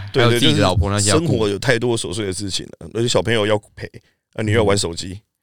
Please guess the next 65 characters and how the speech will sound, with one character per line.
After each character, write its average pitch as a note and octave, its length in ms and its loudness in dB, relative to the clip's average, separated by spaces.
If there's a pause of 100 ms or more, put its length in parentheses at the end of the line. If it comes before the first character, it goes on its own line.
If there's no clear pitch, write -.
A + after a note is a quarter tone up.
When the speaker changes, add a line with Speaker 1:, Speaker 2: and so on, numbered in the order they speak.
(160)
Speaker 2:
你 G#2 100 -6
凶 A2 300 0
吗？ G2+ 180 -8
你 G#2+ 80 -8
是 A#2 100 -8
个 A#2+ 80 0
严 F#2+ 220 -2
父 A2 180 -6
吗？ F#2 220 -6 (260)
Speaker 1:
还 - 240 -8
好 F#2+ 160 -6
欸， - 240 -12
我 - 140 -6
老 G#2 80 2
婆 F#2+ 100 -10
比 F2+ 60 -6
较 F#2 60 0
凶 F#2 200 -4
一 - 20 -12
点。 - 160 -16 (240)
Speaker 2:
哦， - 120 -20 (400)
OK，OK。 F2+ 520 -2 (140)
Speaker 1:
<laughs> - 140 -20
Speaker 2:
那 G#3+ 160 4
我 F3 60 4
想 D3 140 2
问 D#3 120 2
一 C#3 40 2
下 C#3+ 180 4
说， B2+ 320 0 (180)
关 C#3+ 240 2
于 G2+ 420 -6 (260)
训 C#3 320 0
练 B2 200 2
跟 A#2+ 180 2
饮 G2+ 180 -4
食 F#2+ 140 -10
上 G2 180 -2
的 F#2 120 -6
问 F#2+ 280 -4
题， - 300 -14
就 C3+ 100 -8
是 C#3 220 0
像 C3 320 -2
Hio， A#2 300 -2
Speaker 1:
嗯。 G#2 60 -4
Speaker 2:
你 G2+ 300 -8 (140)
身 D3+ 180 -4
为 C3 120 0
一 - 20 -2
名 A2+ 180 -4
职 G#2+ 200 -8
业 A2 120 -2
选 F#2 240 -10
手， E2+ 240 -6 (460)
你 C3+ 80 -12
在 F#3+ 140 0
于 D#3 80 2
训 F3+ 280 -4
练 F3+ 120 -4
有 A#2 100 -4
什 G#2+ 160 -8
么 F#2+ 160 -6
样 A2+ 200 -6
的 F#2+ 220 -6